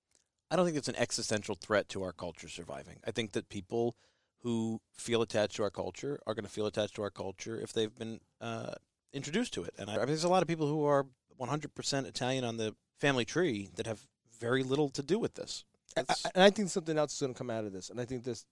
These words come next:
Speaker 2: I, I, maybe, God willing, we do the next survey, we do it with Italian Canadians, Italian Australians. There's gonna be a diaspora community that we are connected to. Because now through Facebook and now through the internet, I have Italian Canadian friends.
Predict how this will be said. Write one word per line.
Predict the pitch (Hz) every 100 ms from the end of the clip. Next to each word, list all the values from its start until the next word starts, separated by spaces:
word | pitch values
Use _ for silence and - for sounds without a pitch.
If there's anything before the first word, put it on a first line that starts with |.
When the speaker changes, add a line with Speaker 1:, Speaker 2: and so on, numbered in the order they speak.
| 127 -
Speaker 2:
I, | -
I, | - 135
maybe, | 147 165 170 - - -
God | 147 143
willing, | 151 147
we |
do | 135 131
the | 123
next | 135 131 - - - _ _ _ _
survey, | - - 147 135 131 123
we | 117 127
do | 139 135
it |
with | 123 117 -
Italian | - 160 139
Canadians, | 131 135 131
Italian | 113 110 123 113
Australians. | 101 127 117 87 - - _ _ _ _ _
There's | 160 -
gonna | 196 190
be | 175
a |
diaspora | 147 139 156 190 - 151
community | - 135 127 123
that | 123
we | 135
are | 151 143
connected | 139 139 - 92
to. | - - _ _ _ _ _
Because | - - 160
now | 139 156 185
through | - 165
Facebook | 147 - 151 - - 131 123 -
and | 120 120
now | 127 135
through | - 131 127 -
the | 127 135
internet, | 127 123 110 98 - _ _ _ _
I | 143 170
have | 180 147
Italian | - 151 135 135
Canadian | 127 135 147 135 90
friends. | - 73 - -